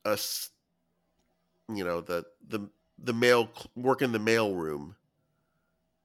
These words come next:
at a law firm, you're probably not thinking,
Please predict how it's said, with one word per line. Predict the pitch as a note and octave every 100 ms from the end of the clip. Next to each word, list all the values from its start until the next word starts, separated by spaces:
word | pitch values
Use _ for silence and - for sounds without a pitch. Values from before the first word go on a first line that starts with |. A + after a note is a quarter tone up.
| _ _
at | G2+ F2+
a | F#2
law | F2 F2 D#2
firm, | - E2 D2+ C#2+ - _ _ _ _ -
you're | G#2+
probably | B2 A2 G2 F#2+
not | F2+ -
thinking, | G2 E2 E2 D#2+